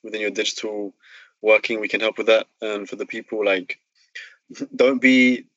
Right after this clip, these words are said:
discouraged by this podcast. Like, it's, we do have fun, we do work a lot, um, but we do have fun, and we're super lucky to have a group of guys with us that are fun to hang out with and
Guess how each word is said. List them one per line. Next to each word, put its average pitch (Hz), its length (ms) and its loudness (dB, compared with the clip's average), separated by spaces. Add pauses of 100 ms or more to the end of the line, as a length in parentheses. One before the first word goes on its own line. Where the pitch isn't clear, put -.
(140)
discouraged 131 640 0
by 120 160 4
this 113 260 -6 (140)
podcast. 135 420 -2 (160)
Like, 110 220 -2
it's, 117 260 -8
we 123 120 -2
do 123 100 0
have 123 160 2
fun, 139 460 -2
we 123 140 0
do 131 160 2
work 131 220 4
a 127 60 2
lot, 151 220 2 (640)
um, 113 400 -2
but 117 180 2
we 117 100 -2
do 117 420 0 (640)
have 113 220 0
fun, 117 220 0
and 110 80 -2
we're 110 120 2
super 127 260 -4
lucky 120 260 0
to 113 100 -6
have 104 400 0
a 104 100 -8
group 104 180 -10
of 101 80 -6
guys 107 200 6
with 104 120 -6
us 101 140 -4
that 101 260 2 (840)
are 104 440 2 (280)
fun 113 300 -2
to 110 80 -8
hang 110 180 4
out 117 160 2
with 113 220 0
and 101 420 -8